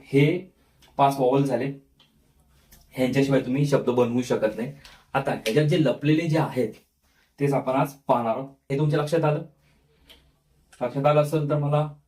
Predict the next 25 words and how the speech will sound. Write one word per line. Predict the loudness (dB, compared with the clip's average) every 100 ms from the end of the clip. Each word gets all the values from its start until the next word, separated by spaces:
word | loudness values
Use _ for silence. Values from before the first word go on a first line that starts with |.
| _ _ _ -12
कमेंटमध्ये | -8 -6 -6 -4 -4
येस | -4
करा. | -4 -4 -6 -16 _ _ _ _ _ _ _ _ _ _ _ _ _ _ _ _ _ _ _ _ _ _ _ _ _ _ _ _ _ _ _ _ _ _ 0
बघा, | 2 2 -4 -18 _ _ _ _ _ _ _ -4
हे | -2
क्लिअर | 2 2 2
करून | 0 -2
घ्या. | -6 -14 -20 _ _ _ -6
आता | -2 -4 -6 -16 _ _
ह्याच्यानंतरचे | -8 -4 0 2 2 0
जे | 0
कन्सेप्ट | -2 -2 -4 -2
आहेत | -6 -6 _
ते | 0 0
खूप | 0 0
सोपे | 0 2
कन्सेप्ट | 2 2 0 -4
आहेत, | -4
फक्त | -2 -2
तुम्हाला | -2 -2 0
त्याचा | 0 0
अर्थ | -2 0
माहिती | 0 2
असला | 0 0
पाहिजे. | -2 -2